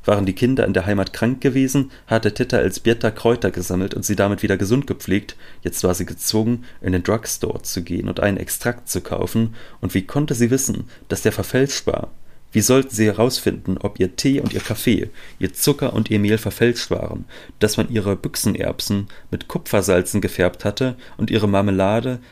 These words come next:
mit Anilinfarbe?" Und das sind tatsächlich Beschreibungen des Alltags des, äh, Proletariers, der nichts zu verkaufen hat als seine Arbeitskraft, die wir so eigentlich auch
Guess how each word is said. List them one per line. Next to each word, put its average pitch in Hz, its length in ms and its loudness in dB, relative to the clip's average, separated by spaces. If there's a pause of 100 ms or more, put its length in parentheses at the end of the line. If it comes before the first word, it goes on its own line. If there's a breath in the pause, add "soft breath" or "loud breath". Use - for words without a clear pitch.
mit 117 140 -4
Anilinfarbe?" 104 1000 2 (400 loud breath)
Und 95 120 0
das 101 120 2
sind 143 160 2
tatsächlich 123 480 -4
Beschreibungen 131 840 0
des - 240 -2
Alltags 123 800 -2
des, - 280 -4
äh, 95 140 0
Proletariers, 104 1040 -2 (420 loud breath)
der 95 140 2
nichts 110 200 -2
zu - 80 -2
verkaufen 98 540 -4
hat 95 100 -2
als - 140 -4
seine 92 240 0
Arbeitskraft, 113 500 -2
die 104 100 2
wir 92 100 0
so 117 200 2
eigentlich 113 400 -4
auch 104 280 0